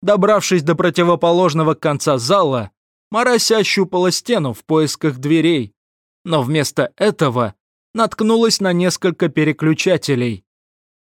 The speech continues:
В зале никого, кроме них, не было, и она рискнула включить один,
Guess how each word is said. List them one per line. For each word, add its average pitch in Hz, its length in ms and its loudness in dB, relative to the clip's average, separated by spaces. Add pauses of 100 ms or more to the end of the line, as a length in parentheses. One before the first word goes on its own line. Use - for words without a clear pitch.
(400)
В 190 80 -6
зале 214 380 2
никого, 196 520 0
кроме 151 360 -2
них, 160 220 -2
не 196 220 0
было, 127 400 -2 (340)
и 233 60 -2
она 220 260 2
рискнула 208 520 0
включить 165 580 -2
один, 151 580 -2